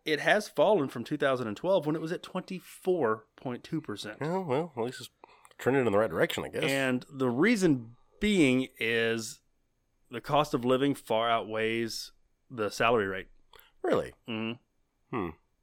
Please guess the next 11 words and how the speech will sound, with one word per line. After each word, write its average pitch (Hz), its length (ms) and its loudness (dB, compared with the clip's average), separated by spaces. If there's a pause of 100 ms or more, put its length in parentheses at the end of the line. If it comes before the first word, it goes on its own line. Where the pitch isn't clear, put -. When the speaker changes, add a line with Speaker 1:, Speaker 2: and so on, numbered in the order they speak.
(400)
Speaker 1:
Everything 123 380 -2
on 120 180 0
average 120 320 2
is 104 120 -2
more 113 200 0
expensive. 113 460 -4
It's, 120 220 -6
uh, 127 100 -4
people 175 280 -6
pay 160 180 4
more 147 480 0